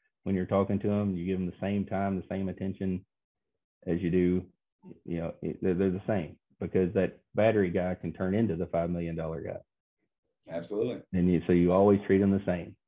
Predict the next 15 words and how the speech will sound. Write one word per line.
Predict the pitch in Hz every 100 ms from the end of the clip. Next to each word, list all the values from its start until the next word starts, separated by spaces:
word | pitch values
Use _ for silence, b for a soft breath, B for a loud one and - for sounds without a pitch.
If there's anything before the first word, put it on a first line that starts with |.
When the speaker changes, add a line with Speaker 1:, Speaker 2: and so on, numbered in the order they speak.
| -
Speaker 1:
You | 85
know, | 85 87
it |
doesn't | 95 92
matter | 95 98
what | 95 92
they | 90
look | 92 92
like | 101 98
when | 101
they | 98
walk | 95 98 104
in |
the | 85
door. | 90 110 127 127